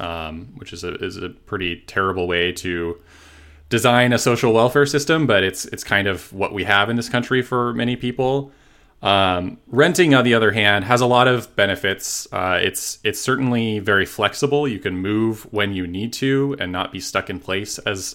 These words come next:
owners often are. Uh, but the biggest thing, the biggest downside, of course, is the lack of stability and the lack of opportunity to generate wealth from that.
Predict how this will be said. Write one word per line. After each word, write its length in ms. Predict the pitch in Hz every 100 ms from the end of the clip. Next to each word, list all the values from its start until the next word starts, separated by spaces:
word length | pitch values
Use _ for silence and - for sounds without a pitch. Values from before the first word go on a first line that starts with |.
| -
owners 380 | 101 104 104 98
often 380 | 101 101 107 101
are. 400 | 101 101 101 - - - - -
Uh, 560 | 98 95 92 87 87 - - _ _ _
but 160 | 123 123
the 80 | 117
biggest 380 | 160 143 139
thing, 420 | - 117 110 107 107
the 160 | 104
biggest 260 | 104 104 -
downside, 440 | 170 165 135 117
of 80 | 107
course, 360 | 113 104 104 104
is 140 | 95
the 80 | 101
lack 240 | 98 98
of 100 | 101
stability 540 | - 95 90 90 90 90
and 100 | 87
the 60 |
lack 260 | 87 85 95
of 320 | 87 85 - -
opportunity 640 | 92 90 - 87 85 87
to 420 | - - 87 85 85
generate 500 | - 85 85 85 85
wealth 220 | 80 -
from 240 | - 82
that. 260 | 82 80